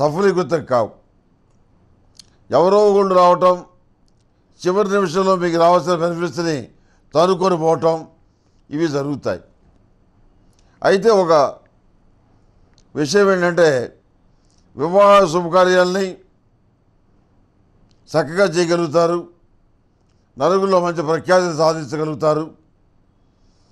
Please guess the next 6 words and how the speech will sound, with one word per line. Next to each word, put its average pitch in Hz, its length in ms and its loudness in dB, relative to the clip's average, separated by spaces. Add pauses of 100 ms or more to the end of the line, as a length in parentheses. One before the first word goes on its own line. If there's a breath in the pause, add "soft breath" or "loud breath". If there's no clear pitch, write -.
(180)
మీ 156 180 -2 (100)
మీద 208 140 0 (160)
ఉన్నటువంటి 185 500 0 (840)
బరువు 175 300 2
బాధ్యతల్ని 170 540 0 (560)
తీర్చుకోగలుగుతారు. 160 920 0